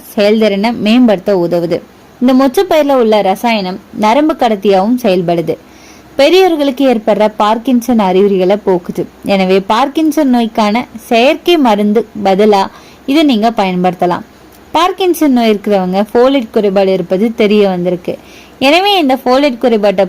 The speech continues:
போக்கவும் மொச்சப்பயிறு உதவியா இருக்கும். மேலும் இது மனசோர்வுக்கு சிகிச்சை அளிக்க உதவுது.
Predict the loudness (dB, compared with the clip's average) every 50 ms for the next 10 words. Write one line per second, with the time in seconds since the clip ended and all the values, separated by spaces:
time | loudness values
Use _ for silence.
0 | 0 0 0 0 2 0 0 2 2 2 2 0 0 -2 -2 -4 -2 0 0 2
1 | 2 2 2 2 0 0 0 0 2 2 2 2 0 -2 -4 -8 -10 -12 -12 -14
2 | -20 -20 -20 -20 -10 -4 0 0 2 2 2 2 2 0 0 0 0 -2 -2 -2
3 | -2 -2 -2 0 0 0 0 0 -2 -2 -2 -6 -4 -2 -2 -2 -2 -2 0 0
4 | -2 0 -2 -2 -2 0 0 0 0 0 -2 -2 -2 -2 -4 -4 -6